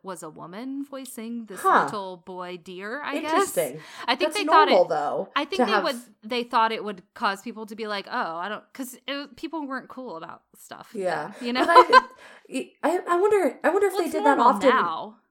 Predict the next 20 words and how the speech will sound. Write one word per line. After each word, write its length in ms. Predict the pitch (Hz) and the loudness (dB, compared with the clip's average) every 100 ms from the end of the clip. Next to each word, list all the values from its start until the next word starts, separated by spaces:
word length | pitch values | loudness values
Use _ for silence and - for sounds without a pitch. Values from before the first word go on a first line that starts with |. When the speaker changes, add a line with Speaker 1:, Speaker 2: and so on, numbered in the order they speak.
| _ | _
Speaker 2:
then, 600 | 175 220 220 190 190 - | 0 4 6 6 2 -6
because 420 | 180 220 214 190 - | -4 0 0 0 2
it, 260 | 277 277 | 2 2
Speaker 1:
Probably. 140 | 196 277 | 2 2
Speaker 2:
it's 160 | 277 | 4
always 260 | 247 403 453 | 6 8 8
been 160 | 208 175 | 6 0
normal 280 | 170 165 | 0 2
for 180 | 165 180 | 0 -2
women 300 | 165 165 165 | 2 2 0
to 220 | 160 165 - _ _ _ _ | -4 -6 -8 _ _ _ _
voice 400 | 175 175 170 165 | -6 2 2 2
small 600 | - 180 165 165 160 - 160 | -6 -2 2 2 2 -4 -8
children 400 | - 202 170 170 | 2 4 4 0
characters, 380 | 180 160 254 220 | 0 0 0 -4
Speaker 1:
Yeah. 80 | 208 | -4
Speaker 2:
especially 500 | - 294 330 320 226 | 0 2 2 4 2
young 240 | 180 160 | 2 0
boys. 460 | 156 147 123 170 - - - - - | 0 2 2 -2 -6 -18 -20 -8 2
Um, 420 | 190 160 143 | 4 4 0